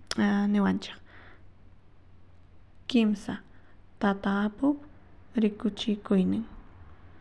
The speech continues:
Kimsa ñiqi evidencia nisqaqa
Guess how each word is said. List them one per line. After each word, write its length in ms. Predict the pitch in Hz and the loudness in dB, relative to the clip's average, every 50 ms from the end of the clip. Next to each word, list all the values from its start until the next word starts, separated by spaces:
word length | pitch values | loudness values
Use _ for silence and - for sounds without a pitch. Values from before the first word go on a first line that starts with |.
| - - - - - - - - - | -20 -20 -20 -20 -20 -20 -20 -20 -8
Kimsa 680 | - - 240 233 233 233 - - 247 240 240 240 240 240 | 2 4 6 6 6 4 0 2 4 4 6 6 6 6
ñiqi 400 | 240 240 254 262 262 254 240 220 220 208 | 6 8 8 6 6 6 4 2 2 2
evidencia 800 | 202 196 196 196 202 196 190 190 196 190 - - 202 214 240 262 - - | 2 2 2 2 4 4 4 4 2 0 -2 -2 -2 -2 -2 -4 -4 -2
nisqaqa 720 | 220 202 202 190 - - - 190 190 185 190 196 226 240 | -2 -2 -2 -2 -4 -2 0 0 0 2 0 -2 -2 -4